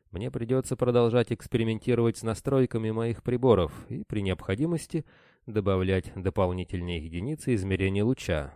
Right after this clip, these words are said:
пока я не смогу заставить индикаторы снова записывать направление и расстояние.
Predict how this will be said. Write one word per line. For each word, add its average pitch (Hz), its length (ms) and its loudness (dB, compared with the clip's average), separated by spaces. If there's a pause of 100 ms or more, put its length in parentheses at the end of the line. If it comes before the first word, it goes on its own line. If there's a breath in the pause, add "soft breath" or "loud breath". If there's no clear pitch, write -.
(140)
пока 139 260 -8
я 101 120 0
не 92 120 -4
смогу 110 340 -6
заставить 90 540 -2
индикаторы 151 580 -4
снова 123 480 -6
записывать 95 640 -2 (300 loud breath)
направление 98 800 0
и 87 40 0
расстояние. 87 760 -4